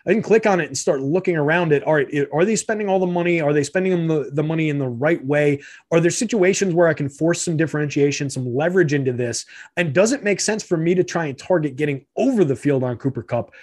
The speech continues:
partic-, in the captain role, particularly when it's kind of an anti, anti-optimizer play? Everybody who's building with Fantasy Cruncher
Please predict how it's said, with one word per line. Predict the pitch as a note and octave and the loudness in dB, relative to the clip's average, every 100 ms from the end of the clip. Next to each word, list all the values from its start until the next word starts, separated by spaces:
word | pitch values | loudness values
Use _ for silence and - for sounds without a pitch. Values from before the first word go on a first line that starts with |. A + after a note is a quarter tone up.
| - | -10
partic-, | - D#3 A3 - | -4 -2 0 2
in | E3+ D#3 | 0 0
the | |
captain | F3+ - E3+ C#3 | 0 0 0 0
role, | C3 | -2
particularly | - C#3+ - D4 B3 F#3 D#3+ D3 | -2 -6 -2 -2 2 4 6 4
when | B2+ C3 D#3+ F#3 | 2 0 0 0
it's | D#3+ C#3+ - | 0 -4 -6
kind | E3 F#3 | -6 -4
of | E3 | -4
an | D3+ | -4
anti, | D3+ C#3 C#3+ - | -4 -4 -8 -6
anti-optimizer | D#3+ D3 C3+ D3+ - D#3 C3 A#2+ A#2+ | -6 -2 -2 -2 -4 -4 -4 -6 -8
play? | - A#2+ A2+ - - - - | -8 -8 -8 -10 -20 -20 -4
Everybody | G#3+ B3+ A#3 B3 | -2 0 0 2
who's | G#3+ F3+ | 2 0
building | B2 E3 A3 G#3 E3 | 0 2 2 2 0
with | E3+ | -2
Fantasy | - E3 G#3 - C#3 | -2 -4 -2 -6 -6
Cruncher | C3+ A#2 C3 | -6 -4 -2